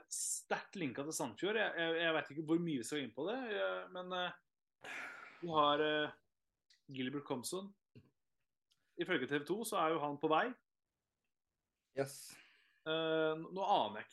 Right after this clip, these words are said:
Speaker 1: ikke hvor nære han er, eh, eller, eh, altså, o-, om det kanskje, eh, o-, o-, om det blir bekreftet innen vi er ferdig å spille inn, eller i morgen tidlig, eller hva det måtte være, men
Speaker 2: Altså, nå er jo klokka to natt til lørdag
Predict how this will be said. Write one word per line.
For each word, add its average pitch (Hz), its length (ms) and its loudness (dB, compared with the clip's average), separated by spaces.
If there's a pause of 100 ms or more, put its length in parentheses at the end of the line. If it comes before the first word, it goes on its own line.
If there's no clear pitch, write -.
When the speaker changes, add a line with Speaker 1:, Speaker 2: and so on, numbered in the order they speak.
(120)
Speaker 1:
ikke - 60 -8
hvor 147 180 -2
nære 131 480 0
han 139 260 -6
er, 190 380 -2
eh, 160 480 2
eller, 151 220 -2 (340)
eh, 143 260 -2
altså, 151 220 0 (480)
o-, 160 280 -4
om 147 120 -2
det 156 100 -2
kanskje, 127 360 0 (760)
eh, 135 160 2
o-, 147 220 -4
o-, 156 240 -2
om 143 80 -2
det 135 80 -2
blir 139 240 0
bekreftet 135 560 -4
innen 120 100 -4
vi 120 60 -4
er 123 80 -6
ferdig 120 160 -2
å 113 80 -8
spille 107 320 -4
inn, 110 160 -10
eller 113 320 -2 (580)
i 139 60 -10
morgen 123 200 -2
tidlig, 107 280 -6
eller 110 140 -2
hva 110 100 -2
det 107 80 -6
måtte 151 160 -2
være, 160 160 0
men 151 160 -2 (640)
Speaker 2:
Altså, 160 240 2
nå 165 160 4
er 156 140 8
jo - 80 -10
klokka - 240 2 (260)
to 143 560 -2
natt - 240 -2
til 147 160 2
lørdag - 960 2